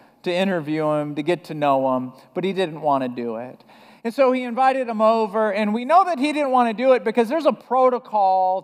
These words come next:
to inviting people over the house in those ancient days. Um, the very first thing you do is you take them by the hand and you give them a kiss on the hand.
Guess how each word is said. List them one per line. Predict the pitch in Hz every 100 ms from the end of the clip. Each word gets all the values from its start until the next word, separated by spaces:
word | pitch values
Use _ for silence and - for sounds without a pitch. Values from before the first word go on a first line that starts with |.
| -
to | 185 180 175
inviting | 175 190 180 175
people | 202 175 175 160
over | 156 156
the | 160
house | 214 202 190 - - - - _ -
in | 160
those | 165 156
ancient | 147 170 160 - 147 175
days. | 190 170 135 120 - - - -
Um, | - 160 147 147 208
the | 175
very | 226 214
first | 220 202
thing | 202 185
you |
do | 170
is | 170 160
you |
take | 156 180
them | 180 170
by | 160
the |
hand | 151 151 151
and | 156
you |
give | 143 151
them | 147
a | 139
kiss | - 139 156
on | 127
the |
hand. | 135 147 123 110 -